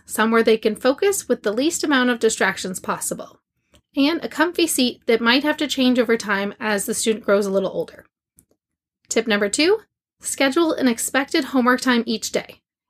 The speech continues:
And that may not be at the exact same time every day because of different sports and arts and music classes and things like that, but make sure it's predictable for each day of the week. Tip number three, break down the assignments.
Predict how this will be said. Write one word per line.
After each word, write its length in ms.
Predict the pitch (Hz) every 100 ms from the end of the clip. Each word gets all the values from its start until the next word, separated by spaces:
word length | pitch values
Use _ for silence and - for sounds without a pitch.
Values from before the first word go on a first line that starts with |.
| -
And 120 | 330
that 160 | 370 -
may 120 | 415
not 180 | 440 427
be 160 | 320
at 140 | 269 226
the 100 | 220
exact 460 | 202 208 185 220
same 200 | - 285
time 240 | 285 285 285
every 160 | 277
day 220 | 277 277 269
because 340 | 247 233 208
of 80 | 208
different 320 | 214 - 202
sports 480 | - - 294 254 240
and 160 | 208 -
arts 460 | 254 254 - - -
and 440 | 220 196 196 202 _ _ _
music 300 | 277 269 254
classes 420 | 233 247 233 240 220
and 140 | 202
things 180 | 208 202
like 180 | 185 202
that, 200 | 302 453 _ _ -
but 140 | 254
make 160 | 277 294
sure 160 | -
it's 120 | 285 -
predictable 580 | 254 240 226 202 175
for 180 | 190 220
each 240 | 208 208 -
day 160 | 190
of 60 | 175
the 60 |
week. 300 | 170 - - _ _ _ _ _ _ _ _
Tip 180 | - 240
number 220 | 233 220
three, 420 | 214 277 381 508 - _ _
break 300 | 254 311 -
down 360 | 277 262 277 269
the 140 | 254
assignments. 600 | 247 214 170 165 -